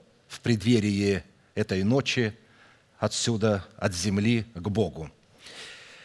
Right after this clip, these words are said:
И мы остановились на книге Завета, которая была положена по правую сторону ковчега, которая являлась частью вещей святилища, потому что на иврите слово «вещи» означает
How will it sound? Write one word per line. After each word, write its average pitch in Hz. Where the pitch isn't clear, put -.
И 156
мы 175
остановились 165
на 147
книге 165
Завета, 156
которая 147
была 139
положена 143
по 143
правую 147
сторону 143
ковчега, 131
которая 147
являлась 143
частью 104
вещей 127
святилища, 131
потому 143
что 139
на 135
иврите 135
слово 135
«вещи» 156
означает 143